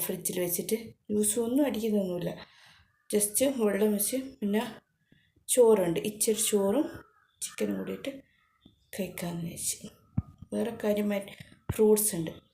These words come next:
ഏറ്റവും കൂടുതൽ ഇതൊന്നും വേണ്ടി വരില്ല, വെള്ളം മാത്രമേ വേണ്ടി വരൂ. അപ്പോൾ അത് ഒന്ന് സെറ്റാക്കട്ടെ,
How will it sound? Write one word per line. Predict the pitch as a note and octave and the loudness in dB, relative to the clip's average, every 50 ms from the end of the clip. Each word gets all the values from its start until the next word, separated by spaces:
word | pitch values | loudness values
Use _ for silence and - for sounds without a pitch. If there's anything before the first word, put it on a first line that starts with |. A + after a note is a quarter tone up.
| _ _ _ _ _ - _ _ _ _ - F3 | _ _ _ _ _ -20 _ _ _ _ -12 -12
ഏറ്റവും | E3+ E3+ - F#3+ G3 G#3 G#3 | -12 -6 -4 -2 0 0 0
കൂടുതൽ | G#3 G3+ G3 G3+ G3 G#3 G#3+ G#3 - _ _ _ - - - - _ _ _ _ | 0 -2 -4 -4 -6 -6 -8 -10 -18 _ _ _ -20 -20 -20 -20 _ _ _ _
ഇതൊന്നും | A#3 A3 G#3+ G#3+ A3+ A#3+ A#3+ B3+ A#3+ G#3+ | 2 4 4 4 4 2 2 2 4 4
വേണ്ടി | G3+ G3 G3 G3+ A3+ G#3+ | 6 6 6 4 4 4
വരില്ല, | G3+ F#3 F#3 F#3 F3+ F3+ F3+ F3 F3 | 4 2 2 -2 0 0 0 2 4
വെള്ളം | F#3 F#3 F#3 G3 A3 A3 G#3 G3+ | 2 2 4 2 2 2 2 0
മാത്രമേ | F#3+ F#3+ F#3+ - - - F#3 E3+ F3 | 0 -2 -4 -4 -4 -4 -2 0 0
വേണ്ടി | F3 E3+ E3+ F3 - | -2 0 -2 -2 -4
വരൂ. | - E3+ - - _ _ _ _ - - - - - _ _ _ _ _ _ G#3+ | -4 -4 -8 -14 _ _ _ _ -16 -14 -14 -14 -16 _ _ _ _ _ _ -8
അപ്പോൾ | G3+ - - G3+ G3 F#3 | -6 0 0 2 2 2
അത് | F3+ - G#3+ A3 A3 - - - - - - - _ - | 2 2 2 2 2 -2 -6 -12 -14 -16 -18 -12 _ -2
ഒന്ന് | G3+ G3 F#3+ - | -2 0 0 2
സെറ്റാക്കട്ടെ, | - G3 F3+ F3+ - F#3 E3+ E3+ F3+ E3+ - - | 2 2 0 0 0 -4 -4 -4 -6 -10 -10 -14